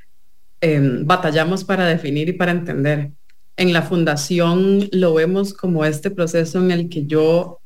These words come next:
apoyo a otras personas a que se encuentren a sí mismas, y eso pasa justamente cuando yo me conozco a mí misma, cuando yo he conectado con quién soy, cuando me veo realmente como la protagonista de mi vida,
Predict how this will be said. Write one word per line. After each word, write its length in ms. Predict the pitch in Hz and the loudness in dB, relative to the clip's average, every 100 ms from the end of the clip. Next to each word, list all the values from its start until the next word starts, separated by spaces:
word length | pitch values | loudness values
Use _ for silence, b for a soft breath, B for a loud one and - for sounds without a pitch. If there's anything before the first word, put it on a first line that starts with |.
| - - - - | -20 -20 -14 -6
apoyo 720 | 160 151 175 180 190 202 196 | -6 -2 0 2 2 0 -2
a 60 | |
otras 420 | 156 151 147 180 170 | -2 -2 -2 -4 -4
personas 520 | 151 147 156 170 170 | -4 -2 -2 -2 -2
a 100 | 165 | -4
que 120 | 151 | -4
se 100 | 143 | -4
encuentren 440 | 147 156 156 180 | -4 -2 0 0
a 80 | 180 | -2
sí 120 | 170 | 0
mismas, 520 | 160 165 190 220 - - - - - - | 0 2 0 -2 -6 -16 -18 -20 -20 -10
y 200 | - 180 | 0 4
eso 280 | 170 175 208 | 4 4 -2
pasa 460 | 202 202 202 175 180 - - | -2 -4 -4 -8 -10 -12 -4
justamente 600 | 180 170 175 170 170 - | -2 -2 -2 0 -2 -2
cuando 260 | 180 165 | -2 0
yo 140 | 151 170 | 0 2
me 120 | 196 | 0
conozco 360 | 175 143 143 - | 2 0 -2 -4
a 20 | |
mí 140 | - | -6
misma, 240 | 151 - 165 165 | -4 -6 -10 -8
cuando 200 | 160 156 | -4 -2
yo 120 | 156 | 0
he 60 | 165 | 0
conectado 540 | 190 180 - 180 185 | 0 -2 -2 0 0
con 180 | 185 156 | -2 -8
quién 160 | 151 156 | -6 -6
soy, 180 | 156 | -6
cuando 280 | 156 151 151 | -4 -4 -2
me 140 | 160 160 | 0 4
veo 180 | 165 | 4
realmente 420 | 170 180 180 180 196 | 4 2 0 -2 -4
como 200 | 185 151 | -2 -2
la 120 | 147 | -2
protagonista 680 | 147 147 139 143 151 - 175 | -4 -4 -2 0 -2 0 2
de 80 | |
mi 140 | 185 170 | 4 4
vida, 380 | 170 180 190 | 4 2 0